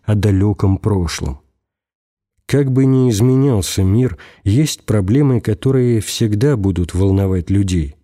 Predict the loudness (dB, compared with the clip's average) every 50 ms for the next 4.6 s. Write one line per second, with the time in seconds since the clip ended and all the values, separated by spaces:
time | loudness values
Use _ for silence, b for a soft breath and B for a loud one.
0 | _ _ _ _ _ _ _ _ -10 -4 -2 0 2 2 0 0 -2 -4 -6 -8
1 | -4 -2 -2 0 0 -2 -2 -2 -2 -2 -2 -2 -6 -4 -4 -4 -4 B B B
2 | B -2 0 0 0 -2 0 0 0 2 2 2 2 2 0 -2 -2 -2 -2 0
3 | 0 0 0 0 0 2 2 0 0 0 -2 -2 -4 -4 -4 -2 -2 0 0 0
4 | 0 -2 -2 -2 -4 -6 -4 -4 -2 -2 -2 -4